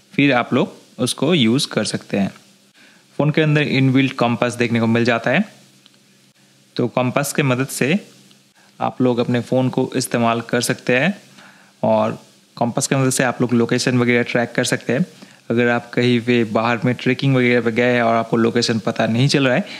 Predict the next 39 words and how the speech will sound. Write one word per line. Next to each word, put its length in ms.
तो 60
आप 180
लोग 100
इसकी 180
मदद 160
से 140
लोकेशन 540
वगैरह 320
track 400
कर 120
पाएंगे। 400
फ़ोन 180
के 80
अंदर 200
आप 160
लोगों 120
को 40
ज़ीरो 340
screen 320
देखने 220
को 60
मिल 160
जाता 260
है। 80
ये 180
जो 60
लेफ्ट 300
side 220
से 120
right 220
side 180
में 120
click 260
करते 220
हैं, 80
ये 180
zero 320
screen 280
है। 140